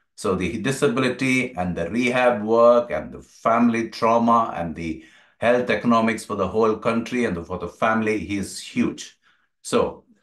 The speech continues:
uh, there is evidence now to show that there's enough treatment for this, and we have to work towards this to remove this highest develop-, uh, disability from stroke.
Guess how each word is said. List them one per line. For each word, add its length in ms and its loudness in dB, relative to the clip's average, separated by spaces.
uh, 300 2
there 160 4
is 160 0
evidence 480 0
now 360 2
to 180 -16
show 320 -4
that 260 -2
there's 200 -8
enough 360 -2
treatment 460 -4
for 180 -2
this, 240 -4
and 220 -6
we 80 -6
have 200 -4
to 80 -8
work 380 -4
towards 400 -4
this 400 -12
to 120 -6
remove 400 -2
this 160 -4
highest 460 -2
develop-, 420 -6
uh, 320 -2
disability 600 -8
from 240 -12
stroke. 480 -16